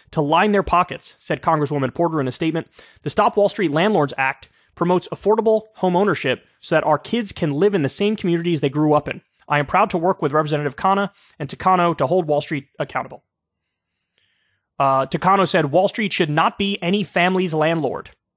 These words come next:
All right, so look, I mean, look, this is just good, right? This is just a good piece of legislation, and I'm happy that they're doing it. But it really does show you a stark difference between what's going on on the right right now and what's going on on the left right now.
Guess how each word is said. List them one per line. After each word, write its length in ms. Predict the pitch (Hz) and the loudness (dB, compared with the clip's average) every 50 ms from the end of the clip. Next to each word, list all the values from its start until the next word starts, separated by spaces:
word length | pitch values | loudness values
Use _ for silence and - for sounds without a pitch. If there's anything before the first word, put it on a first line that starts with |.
| _ _ _ _ - _ _ _ _ _ - | _ _ _ _ -20 _ _ _ _ _ 0
All 80 | 202 196 | 0 2
right, 140 | 180 156 | 2 0
so 100 | - 240 | 0 0
look, 280 | 247 277 208 - - - | 0 0 0 -2 -6 -6
I 60 | 185 196 | -2 0
mean, 180 | 220 226 220 | 0 2 2
look, 180 | 214 170 - - | 0 0 0 0
this 140 | 196 180 233 | -2 -2 -2
is 80 | 214 | 0
just 240 | 175 226 170 - - | -2 -2 -2 -2 0
good, 300 | - 196 196 120 - - - | 2 2 2 2 -2 -8 -4
right? 300 | - 139 139 147 160 _ _ _ 160 | -2 0 0 -2 -4 _ _ _ -8
This 160 | 160 151 170 | -8 -6 -6
is 80 | 165 | -6
just 160 | 147 170 - - | -6 -6 -6 -6
a 60 | 156 | -6
good 200 | 139 147 139 - | -4 -6 -6 -6
piece 160 | 156 139 - | -8 -8 -8
of 80 | 135 123 | -6 -4
legislation, 540 | 131 127 127 123 - 139 131 - - 131 | -4 -6 -6 -6 -6 -6 -6 -6 -10 -12
and 100 | 117 113 | -8 -8
I'm 80 | 131 135 | -8 -8
happy 320 | 139 175 170 160 - 151 | -2 -2 -2 0 -2 -2
that 140 | 135 135 131 | -8 -6 -4
they're 100 | 139 127 | -4 -4
doing 240 | 127 139 135 131 - | -2 -2 -4 -4 -6
it. 140 | - - _ _ _ - - - - - - _ - | -10 -14 _ _ _ -20 -20 -20 -20 -20 -16 _ -2
But 120 | 202 202 | 0 2
it 20 | 214 | 2
really 220 | 214 240 254 254 | 2 2 2 2
does 160 | 226 214 190 | 2 2 0
show 240 | - - 226 233 233 | 0 0 0 0 0
you 320 | 214 165 143 139 127 127 _ _ _ _ _ _ _ _ _ _ _ _ _ _ _ - - _ - | 0 -2 -4 -4 -6 -8 _ _ _ _ _ _ _ _ _ _ _ _ _ _ _ -20 -16 _ -6
a 60 | 170 | -4
stark 400 | - - - 180 - 185 - - | -4 0 0 0 0 0 0 -2
difference 320 | 180 170 - 170 135 139 | -2 -2 -2 -4 -6 -6
between 500 | - - 151 - 156 143 139 135 131 127 - _ _ _ | -8 -12 -10 -8 -6 -4 -4 -6 -6 -8 -14 _ _ _
what's 240 | - 139 170 175 - | -4 -2 -2 -2 0
going 240 | - 202 180 170 170 | 0 0 0 2 2
on 120 | 170 175 | 2 2
on 80 | 170 165 | 2 2
the 100 | 151 131 | 2 0
right 300 | 123 127 135 147 - - | 2 2 0 0 0 2
right 200 | 202 208 208 196 | 0 0 2 2
now 220 | 208 208 214 208 | 0 0 0 0
and 120 | 185 151 143 | 0 0 -2
what's 120 | 147 - | -4 -2
going 200 | - 185 156 147 | -2 -4 -2 0
on 100 | 147 147 | 0 -2
on 80 | 143 135 | -2 -2
the 60 | 127 | -4
left 260 | 127 123 117 - - | -2 -4 -4 -4 -6
right 160 | 147 127 127 | -8 -8 -8
now. 220 | - 135 135 - | -10 -14 -16 -18